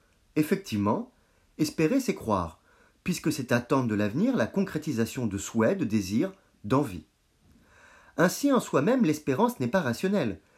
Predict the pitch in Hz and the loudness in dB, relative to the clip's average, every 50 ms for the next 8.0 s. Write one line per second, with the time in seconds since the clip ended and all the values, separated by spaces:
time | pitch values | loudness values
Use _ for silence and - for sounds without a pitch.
0 | _ _ _ _ - 127 127 123 147 165 120 - 247 240 - - 117 107 104 - | _ _ _ _ -2 0 2 2 2 0 0 0 -2 -2 0 0 0 0 0 0
1 | 226 233 226 - 160 135 127 123 117 120 117 - 233 269 247 - - - - 175 | 0 0 0 0 -4 -6 -2 -2 0 -2 0 0 0 0 0 0 -2 -4 -4 -2
2 | 170 151 120 123 107 107 98 - - 269 277 277 - _ - 120 117 139 196 262 | -2 -2 -2 -2 -2 -4 -4 -2 -2 -2 -2 -4 -6 _ 0 2 2 4 4 2
3 | 285 269 - 196 147 123 - - 120 98 - 104 - - - - - - _ _ | 2 0 0 0 -2 -2 -2 -6 -8 -8 -8 -10 -10 -10 -14 -16 -18 -20 _ _
4 | _ _ _ _ _ - - - - - - - _ _ _ _ _ _ _ - | _ _ _ _ _ -20 -20 -20 -20 -20 -20 -20 _ _ _ _ _ _ _ 2
5 | 131 139 151 175 196 220 277 320 330 285 226 175 151 - - 131 131 131 170 247 | 4 6 6 6 6 6 6 6 4 4 2 2 2 0 0 2 2 2 2 0
6 | 294 - _ _ _ _ _ _ _ _ - - _ _ _ 120 147 196 - - | -2 -6 _ _ _ _ _ _ _ _ -20 -20 _ _ _ 0 0 0 2 2
7 | 208 185 175 202 208 160 127 131 123 - 226 226 151 131 139 139 135 139 139 - | 2 2 4 2 2 2 0 -2 0 2 2 0 2 0 0 0 0 0 -2 -4